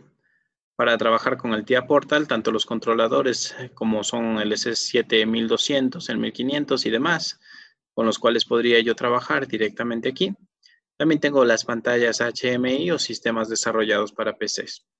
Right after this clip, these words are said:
En este caso solo voy a utilizar las pantallas H M I. Y aquí tienen ustedes las diferentes pulgadas que existen para cada uno de los displays. ¿Ah? Entonces, eh, podríamos trabajar con tres pulgadas, po-, podríamos trabajar con cuatro pulgadas.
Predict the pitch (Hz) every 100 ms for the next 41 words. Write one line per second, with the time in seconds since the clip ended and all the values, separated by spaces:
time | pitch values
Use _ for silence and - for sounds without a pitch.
0 | _ _ _ _ _ 131 135 143 147 151
1 | 135 113 113 110 120 117 117 - 127 113
2 | - 107 113 110 104 113 104 127 131 143
3 | 151 175 - - _ _ _ _ _ _
4 | _ - 123 123 131 131 127 123 131 131
5 | 123 113 113 - 117 123 127 127 120 120
6 | 151 135 - - - - 131 - 113 107
7 | 107 - 120 123 127 117 107 104 - 110
8 | - 156 139 - _ _ _ - 143 170
9 | _ _ _ _ _ - 127 143 143 139
10 | 127 - 127 120 - 123 131 139 123 123
11 | 110 - 123 - 117 117 - 139 143 147
12 | 139 143 - - 117 113 113 - 113 117
13 | 117 113 117 107 117 - 113 110 120 117
14 | 92 92 92 -